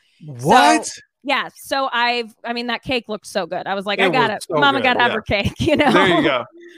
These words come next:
Speaker 1: But, um, but that, and then I started doing the dance show.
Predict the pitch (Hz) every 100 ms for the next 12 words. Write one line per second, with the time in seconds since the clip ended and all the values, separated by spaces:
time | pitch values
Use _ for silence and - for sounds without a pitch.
0 | 294 - 294 294 254 262 262 247 240 -
1 | 311 302 330 370 349 320 320 311 285 302
2 | - 320 330 294 311 302 269 262 320 554
3 | - 226 202 208 233